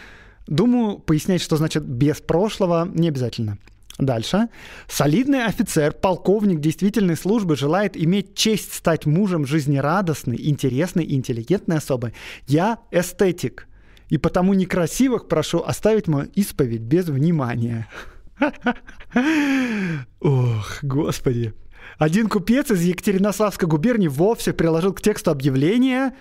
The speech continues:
баланс на первое января тысяча девятьсот седьмого года движимого и недвижимого имущества, где перечисляется вся собственность жениха и её стоимость и статус. Вот, типа, имение в Полтавской губернии сто семьдесят пять тысяч рублей. Неплохо, кстати.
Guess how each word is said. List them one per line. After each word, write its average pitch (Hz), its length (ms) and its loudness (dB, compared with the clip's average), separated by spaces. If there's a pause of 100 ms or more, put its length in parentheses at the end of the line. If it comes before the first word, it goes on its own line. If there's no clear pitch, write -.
(300)
баланс 165 640 0
на 180 100 2
первое 190 340 2
января 147 400 0
тысяча 180 220 0
девятьсот 190 160 -2
седьмого 165 320 2
года 175 200 0
движимого 202 580 2
и 185 140 0
недвижимого 156 640 2
имущества, 175 720 0 (260)
где 175 200 2
перечисляется 196 680 0
вся 175 240 0
собственность 180 580 0
жениха 147 360 0
и 202 60 2
её 160 100 2
стоимость 196 420 0
и 185 40 2
статус. 143 420 -4
Вот, 147 260 0
типа, - 260 -2 (420)
имение 180 420 2
в 180 60 -8
Полтавской 175 420 0
губернии 147 540 0 (120)
сто - 260 0
семьдесят 180 340 0
пять 165 200 0
тысяч 175 200 0
рублей. 170 300 0
Неплохо, 131 520 -2
кстати. 131 480 -2